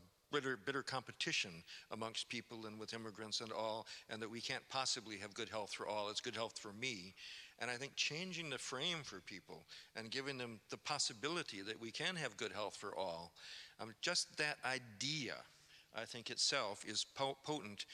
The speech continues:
in terms of changing decisions by governmental and other leaders about where they're going to invest, and the populace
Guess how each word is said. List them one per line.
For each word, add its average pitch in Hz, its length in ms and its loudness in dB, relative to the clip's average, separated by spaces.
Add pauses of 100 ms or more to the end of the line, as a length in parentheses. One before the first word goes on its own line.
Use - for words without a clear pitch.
(220)
in 113 100 -4
terms 156 380 0
of 120 240 2
changing 123 680 0 (300)
decisions 117 640 2
by 110 200 0
governmental 110 600 -2
and 110 120 0
other 107 200 0
leaders 107 460 -2 (260)
about 110 300 0
where 117 220 2
they're 110 160 2
going 110 240 -4
to 110 160 -6
invest, 110 460 -2 (260)
and 147 360 2
the 143 60 2
populace 110 640 0